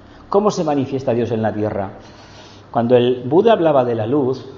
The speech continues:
no sé si les llegaré a decir en alguna, en algún discurso, no lo sé, porque tampoco los he leído a fondo, eh,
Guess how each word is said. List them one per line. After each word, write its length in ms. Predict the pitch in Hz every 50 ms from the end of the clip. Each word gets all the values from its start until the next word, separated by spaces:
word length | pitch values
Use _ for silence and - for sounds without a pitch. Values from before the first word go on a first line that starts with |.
| - - - - - - -
no 160 | 110 123 131
sé 140 | - 156 151
si 140 | - 156
les 160 | 143 123 107 110
llegaré 200 | 107 110 117 131
a 80 | 139
decir 180 | 139 - 147 131
en 160 | 120 110 107
alguna, 600 | 104 101 101 117 131 131 131 131 127 120 104 101
en 60 | 107 107
algún 260 | 104 107 117 135 139
discurso, 720 | 131 123 - - - 151 151 - - - 120 123 165 - - - - - - - - - - - - - -
no 80 | 107 110
lo 100 | 113 101
sé, 180 | - 147 147
porque 200 | 139 117 107 110
tampoco 320 | 101 98 92 107 107 113 113
los 160 | 110 - 113
he 60 | 107
leído 200 | 107 104 104 110
a 60 | 107
fondo, 480 | 107 - 135 131 131 120 123 147 - - - - - - - - - - - - - - - - -
eh, 420 | 131 131 143 143 - - - -